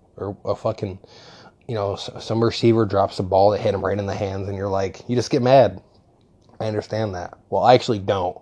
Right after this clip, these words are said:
I definitely don't understand it, but I get that it happens, 'cause I could never get angry at a video game, because that's ridiculous, because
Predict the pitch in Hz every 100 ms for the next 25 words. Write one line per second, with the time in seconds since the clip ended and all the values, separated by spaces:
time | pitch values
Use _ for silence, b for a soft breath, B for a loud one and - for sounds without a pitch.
0 | _ - 107 104 101 95 95 92 - 92
1 | 87 80 82 95 - B B B B B
2 | B B B - 107 104 113 113 120 107
3 | 98 95 87 - - 101 101 101 110 107
4 | 104 101 101 101 98 101 98 95 101 92
5 | 87 85 87 - 104 95 87 - 92 -
6 | 92 95 - 87 - - - _ - -
7 | 87 -